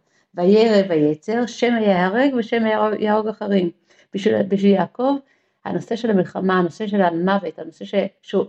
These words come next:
שהוא ייהרג, שאחרים יהרגו, זה כבר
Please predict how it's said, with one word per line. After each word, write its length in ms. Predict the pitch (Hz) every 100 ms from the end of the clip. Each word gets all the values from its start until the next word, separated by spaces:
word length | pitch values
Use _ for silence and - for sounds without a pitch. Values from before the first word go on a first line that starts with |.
| -
שהוא 300 | 190 240 285
ייהרג, 380 | 233 170 160
שאחרים 360 | - - 226 254
יהרגו, 360 | 233 185 170 165
זה 400 | - 254 - 262
כבר 340 | 262 214 190